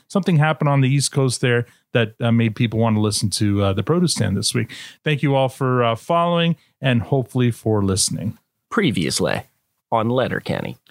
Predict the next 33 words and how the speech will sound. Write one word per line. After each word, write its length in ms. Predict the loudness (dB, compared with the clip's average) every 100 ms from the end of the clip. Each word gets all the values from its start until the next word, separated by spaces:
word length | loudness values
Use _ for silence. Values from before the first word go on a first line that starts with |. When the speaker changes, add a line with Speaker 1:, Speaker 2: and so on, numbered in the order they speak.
| _
Speaker 1:
Last 220 | -2 -2 0
week, 160 | 0
we 60 | 2
recapped 420 | 0 0 -2 0
and 100 | 0
reviewed 240 | 2 2
episode 360 | 0 0 -2 -2
four 260 | -2 -2 0
of 80 |
season 300 | 0 0 2
seven, 260 | 2 2 4
Letterkenny 400 | 2 2 2 2
versus 300 | 2 0 -2
Penny, 320 | 0 2 2
and 100 | 2
that 140 | 0 0
episode 360 | -2 0 2
was 140 | 2 2
a 60 |
unicorn 560 | 0 0 0 0 2 2
getting 240 | 2 0
freshes 560 | 0 0 0 0 -2 -4 -2
all 240 | 0 0
across 340 | 0 0 0
the 80 | 0
board. 340 | 2 2 0 -4 -10 -2
And 100 | 0
according 380 | 0 0 2 2
to 140 | 2
our 100 | 0
scientific 500 | 2 2 2 0 -2
Twitter 240 | 0 0
poll, 320 | 0 0 -2